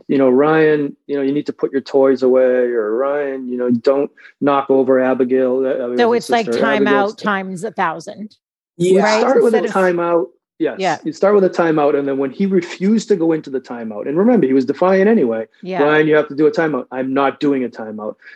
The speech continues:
Speaker 1: Now you're the grown-up, and your next play is to grab him. That's what you're supposed to do.
Speaker 2: Yeah.
Speaker 1: And it's, it, you know, I wish we just said, "Do we really care that he knocked over Abigail's, you know,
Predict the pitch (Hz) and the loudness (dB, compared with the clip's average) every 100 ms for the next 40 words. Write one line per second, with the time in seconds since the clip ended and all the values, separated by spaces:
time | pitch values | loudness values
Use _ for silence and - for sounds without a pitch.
0 | - 175 277 311 302 240 196 214 180 131 | -2 0 2 2 2 2 2 2 2 0
1 | _ _ _ 160 151 147 160 175 240 247 | _ _ _ -2 -2 0 -2 0 0 -2
2 | - - 220 254 147 160 139 143 151 160 | -8 -2 0 2 2 0 -2 -2 -2 -6
3 | - _ 151 _ _ - 165 190 262 294 | -14 _ _ _ _ -6 2 4 4 2
4 | 123 - - 170 185 - 208 202 202 - | -2 -6 -4 -2 0 0 0 2 0 0
5 | 175 170 - 196 285 247 - - 202 180 | -2 -2 -6 -2 0 0 -4 -10 -8 -2
6 | 165 156 151 - _ _ _ _ _ 165 | 0 2 0 -4 _ _ _ _ _ -4
7 | - - - - 202 185 156 - - - | -4 -8 -16 -16 -18 -12 -12 -12 -20 -20
8 | - - - 110 98 - 127 131 143 - | -20 -12 -8 -8 -8 -6 2 2 2 0
9 | 131 117 123 - - - _ _ - 143 | 0 0 -4 -6 -18 -20 _ _ -4 -2
10 | 123 - 143 - 139 143 175 180 170 165 | -2 -4 -10 -2 2 4 4 2 2 2
11 | 156 156 151 147 156 147 147 147 139 135 | 2 0 -2 0 0 2 2 2 2 0
12 | 131 _ _ 139 135 | -2 _ _ -8 -6